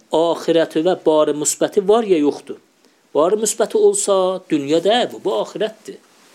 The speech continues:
Vəli o zahiri, zahiri dünyayıdır. Amma xeyr, axirəti və barı müsbəti olmasa, bu əməl, əməli, bəli,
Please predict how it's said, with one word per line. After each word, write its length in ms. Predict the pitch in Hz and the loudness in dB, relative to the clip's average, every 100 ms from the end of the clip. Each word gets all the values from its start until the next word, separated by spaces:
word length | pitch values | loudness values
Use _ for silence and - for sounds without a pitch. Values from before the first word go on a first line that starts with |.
| - - _ _ _ _ _ | -20 -20 _ _ _ _ _
Vəli 240 | 151 170 190 | 0 2 2
o 0 | |
zahiri, 500 | 170 151 139 151 170 | 2 2 2 2 2
zahiri 460 | 151 143 139 156 | 2 0 0 -4
dünyayıdır. 640 | 147 127 120 117 117 - - _ _ _ _ _ _ _ _ | -4 -4 -4 -4 -6 -10 -18 _ _ _ _ _ _ _ _
Amma 300 | - 190 190 175 | -4 -2 -2 2
xeyr, 300 | 190 147 143 151 | 2 2 0 0
axirəti 480 | 151 - 160 156 190 | 0 0 -2 0 0
və 80 | 185 | 0
barı 300 | 147 135 127 | 2 0 0
müsbəti 400 | 127 - 156 - | -4 -4 -6 -8
olmasa, 520 | - 131 127 131 - 160 190 226 _ _ _ _ _ _ 208 | -2 -2 -2 -4 -4 -6 -8 -10 _ _ _ _ _ _ -4
bu 60 | - | 0
əməl, 460 | 175 170 180 196 226 - _ - | 0 0 -4 -4 -8 -18 _ -8
əməli, 380 | 127 143 151 165 180 202 - - | -6 -6 -4 -4 -4 -8 -14 -10
bəli, 240 | 120 139 | -6 -6